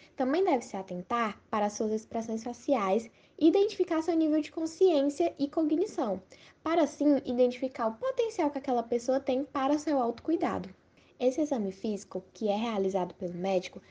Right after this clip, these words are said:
é de muita importância, pois ele vai subsidiar o diagnóstico e as ações que serão desenvolvidas pelos profissionais. Após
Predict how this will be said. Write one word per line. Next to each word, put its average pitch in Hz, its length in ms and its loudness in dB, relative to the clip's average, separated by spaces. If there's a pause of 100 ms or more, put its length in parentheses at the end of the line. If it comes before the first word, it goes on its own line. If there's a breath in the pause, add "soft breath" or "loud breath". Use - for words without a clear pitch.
(160 soft breath)
é 220 140 2
de 208 100 -2
muita 240 300 0
importância, 208 680 -2 (200 loud breath)
pois 233 200 0
ele 214 180 0
vai 196 160 2
subsidiar 294 840 2 (180 soft breath)
o 220 100 -4
diagnóstico 233 760 0 (100)
e 330 100 0
as 370 180 2
ações 226 440 -2
que 320 180 -4
serão 285 300 0
desenvolvidas 247 720 2
pelos 220 300 -10
profissionais. 226 840 -6 (500 soft breath)
Após 392 320 -4